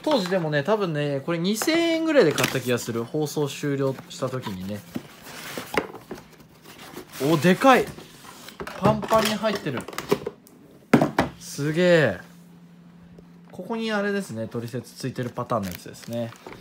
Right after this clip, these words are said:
で、シフトフォーミュラがこの端っこにあります。おー！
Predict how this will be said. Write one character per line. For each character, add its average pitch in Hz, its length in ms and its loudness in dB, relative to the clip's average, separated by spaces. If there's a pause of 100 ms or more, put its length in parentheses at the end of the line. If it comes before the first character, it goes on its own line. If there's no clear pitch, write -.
(180)
で、 214 240 0
シ 165 180 -6
フ 165 60 -10
ト 180 100 -4
フ 170 100 -2
ォ 170 80 2
ー - 20 -2
ミ 147 80 -2
ュ - 40 -2
ラ 165 100 0
が 202 260 4
こ 131 80 -4
の 123 60 -4
端 175 200 -8
っ - 40 -10 (100)
こ 113 60 -6
に 110 200 -6
あ 107 80 -10
り 101 120 -8
ま 92 60 -8
す。 90 100 -12 (920)
お 220 1040 10
ー！ - 40 -8